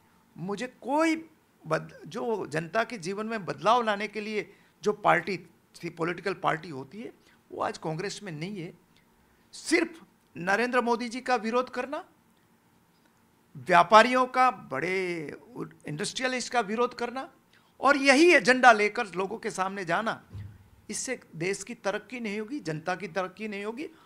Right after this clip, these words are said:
और पार्टी की भी तरक्की नहीं होगी। ये, ये सोच समझकर बहुत मैंने लम-, लंबे अरसे तक राह देखा। आठ साल तक मैं अपनी बात समझाने की कोशिश की कि जनता के जुड़-, से जुड़ने के लिए क्या करना चाहिए, लेकिन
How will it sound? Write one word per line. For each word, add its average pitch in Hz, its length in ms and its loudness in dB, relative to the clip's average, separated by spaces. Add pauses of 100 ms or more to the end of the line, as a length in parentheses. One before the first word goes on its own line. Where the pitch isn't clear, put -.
(160)
और - 120 -2
पार्टी 139 380 0
की 160 140 -6
भी - 80 -14
तरक्की - 420 -10
नहीं 135 160 -12
होगी। 240 240 -12 (460)
ये, - 420 -14 (160)
ये 240 80 -4
सोच 233 340 -6
समझकर 185 440 -6 (440)
बहुत 240 280 0
मैंने 220 200 -4
लम-, 185 400 -6
लंबे 180 260 -2
अरसे 196 220 -2
तक 170 200 -12
राह 156 200 0
देखा। 147 320 -10 (600)
आठ 220 180 2
साल 202 260 4
तक 208 260 -6
मैं 196 200 -4
अपनी 185 220 -6
बात 175 240 2
समझाने 180 420 -4
की 190 100 -10
कोशिश 165 400 -12
की - 220 -14 (500)
कि 294 220 -2
जनता 202 380 2
के 269 140 -2
जुड़-, 208 460 -2
से 240 220 -6
जुड़ने 190 320 -2
के 254 120 -8
लिए 254 140 -8
क्या 240 240 4
करना 196 320 -6
चाहिए, 90 300 -14 (520)
लेकिन 269 380 -6